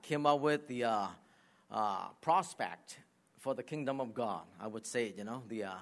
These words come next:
so, the, uh, this dry goods store, that which is, you know, they are always in our heart, that we would, we would love to be, our goal is to be a self-sufficient.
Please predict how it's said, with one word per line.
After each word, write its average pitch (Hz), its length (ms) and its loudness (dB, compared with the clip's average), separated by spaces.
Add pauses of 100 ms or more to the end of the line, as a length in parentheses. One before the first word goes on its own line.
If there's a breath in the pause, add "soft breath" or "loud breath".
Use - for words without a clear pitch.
(400 soft breath)
so, 175 460 8 (640 soft breath)
the, 147 220 4
uh, 127 320 8 (420)
this 175 180 4
dry 170 300 6
goods 185 240 2
store, 135 560 0 (960)
that 135 100 -2
which 160 260 2
is, - 300 2
you 120 80 -6
know, 131 160 2
they 127 160 0
are 110 140 2
always 147 340 0
in 139 140 -4
our 127 240 2
heart, 127 300 6
that 139 160 2
we 127 120 -4
would, 147 260 2 (300)
we 151 120 -2
would 156 260 4
love 165 580 6
to 156 140 0
be, 151 500 2 (320 soft breath)
our 170 220 6
goal 175 260 6
is 190 120 4
to 160 140 2
be 147 180 2
a 123 180 4 (340 loud breath)
self-sufficient. - 1300 0